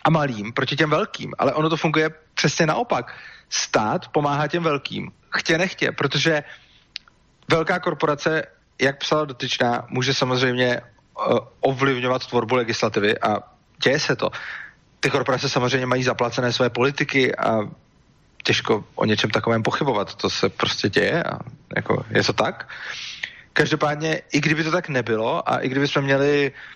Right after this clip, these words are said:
mm, já nevím, i kdyby jsme měli, mm, prostě korporaci, která je teda čestná a žádné politiky neuplácí,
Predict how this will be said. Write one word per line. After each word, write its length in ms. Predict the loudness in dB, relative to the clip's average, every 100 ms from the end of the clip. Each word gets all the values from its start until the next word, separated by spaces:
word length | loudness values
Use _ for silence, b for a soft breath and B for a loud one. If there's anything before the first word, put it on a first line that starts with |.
| B -8
mm, 300 | -2 0 0 0
já 120 | 2
nevím, 180 | 2 2
i 40 |
kdyby 180 | 2 2
jsme 120 | 2 2
měli, 480 | 4 4 2 0 -4 -14 -6
mm, 560 | -2 0 2 0 0 0
prostě 460 | -2 2 2 4 2 -2 -6
korporaci, 600 | 0 0 2 0 2 0
která 260 | 0 0 2
je 100 | 0
teda 200 | 0 0
čestná 600 | 0 -4 0 0 2 0
a 400 | 0 0 0 0
žádné 360 | 0 0 0 -2
politiky 500 | 0 0 0 0 2
neuplácí, 800 | 2 0 0 0 -2 -4 -6